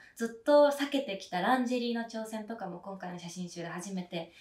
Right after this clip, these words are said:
させていただいたので、そのオフショットとかも家族に見せてないですし、この本誌を実際に手に取ってもらって初めて見るカットだと思うので、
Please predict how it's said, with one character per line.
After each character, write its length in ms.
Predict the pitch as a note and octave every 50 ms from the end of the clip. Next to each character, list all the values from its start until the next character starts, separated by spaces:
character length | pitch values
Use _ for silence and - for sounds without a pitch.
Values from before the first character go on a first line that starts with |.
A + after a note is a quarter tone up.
| - - _
さ 80 | - F#3
せ 120 | - F#3
て 120 | - - F#3+
い 80 | F#3
た 80 | F#3+ F#3
だ 140 | F#3 F#3 F#3
い 80 | F#3
た 100 | F#3+ G3
の 160 | F#3 F3+ E3+
で、 360 | F3 F#3 G3 F#3+ F3+ F3+ F#3 - _ _ _ _ _ _
そ 160 | - - G#3+ G#3
の 300 | G3+ G3+ G3+ G3+ G#3 -
オ 40 |
フ 120 | G#3 A3 A#3
シ 100 | B3 C#4
ョ 60 | C#4
ッ 20 |
ト 80 | - G#3+ -
と 100 | - -
か 80 | F3+
も 120 | F3 F3+ F3+
家 140 | - G#3 G3+
族 240 | G3 F#3 F3 F3
に 80 | E3+ E3
見 100 | E3+ F3+
せ 120 | F3+ F3+
て 140 | - - E3+
な 140 | E3+ F3+ F3+
い 80 | E3+ E3+
で 120 | E3 D#3+
す 120 | - E3 D#3+
し、 300 | - - G3 F#3+ F3+ F3+ -
こ 80 | F#3
の 100 | F#3 F#3
本 220 | F#3 G#3 G#3 G3+ G3
誌 180 | - - F3+
を 40 | E3 E3 - - _ -
実 100 | F#3 F#3+ F3+ - - G#3+
際 80 | G#3 G#3
に 100 | G#3 G#3
手 100 | A#3 A3
に 100 | G3 F#3+
取 140 | G#3 G3+ -
っ 20 |
て 120 | - G3
も 100 | F#3 F#3
ら 120 | F#3+ G3+ G#3
っ 100 | - - -
て 320 | C4+ C4+ C4+ A#3+ - - - - - - -
初 280 | - G3+ G3 G3+ G3+
め 100 | F#3+ F#3
て 320 | F3+ - F3 E3 E3 - - _ _ -
見 120 | - F#3 F3+
る 160 | F3 E3+ E3+
カ 140 | - F#3 F#3
ッ 40 | -
ト 100 | - F3
だ 100 | E3 -
と 140 | - F3
思 240 | E3+ E3+ F3+ F#3+ F#3
う 40 | F3+
の 120 | E3+ E3+
で、 320 | F3+ F#3 F#3+ F#3+ F#3 F3+